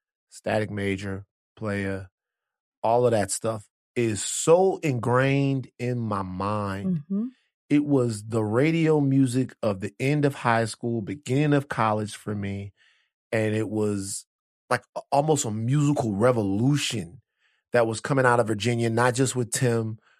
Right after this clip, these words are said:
Speaker 1: but also with Pharrell and everybody, all of those
Speaker 2: Clips.
Speaker 1: people, uh, the Clips. Clips a little bit later. Clips was more like two thousand they came out.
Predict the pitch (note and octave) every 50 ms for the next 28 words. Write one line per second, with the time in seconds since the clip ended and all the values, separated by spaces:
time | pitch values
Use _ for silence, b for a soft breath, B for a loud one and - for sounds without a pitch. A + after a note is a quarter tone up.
0 | _ _ _ - A2 A#2+ A#2+ A#2+ A2+ - B2+ A#2 A#2 A#2 A2 A2 - A#2 A2+ G#2+
1 | A2+ A#2 A2+ A2+ A2+ A2+ A2+ A2 G#2+ G#2 - _ _ _ _ _ - A2 G#2 G#2+
2 | - _ - C3+ C3+ C#3 D3+ D3 C#3+ D3 C3+ C3+ C3 C3 C3 B2+ B2 B2+ - -
3 | _ G2 A2+ C3+ D3+ D#3+ E3 D#3 D3 - D3 C3+ C3 - C#3 C3 B2+ B2+ b b
4 | b b _ _ _ B2+ A#2 A2 A2 - A#2+ A2 - - - D3+ C3+ B2+ B2 -
5 | - - _ - G3 G3 G#3+ G#3 F#3 F3 D3+ C#3+ B2+ B2 B2 A#2+ A#2 A2+ B2 C3+
6 | C#3+ - - E3+ D#3+ E3 E3 E3 E3 D3+ C3+ B2+ B2 - - C#3+ - - B2 B2
7 | A#2 A2+ G2+ G#2 G2 F#2+ F#2+ F#2+ - - G2+ F#2+ F2+ F#2 F#2+ F#2+ G2 B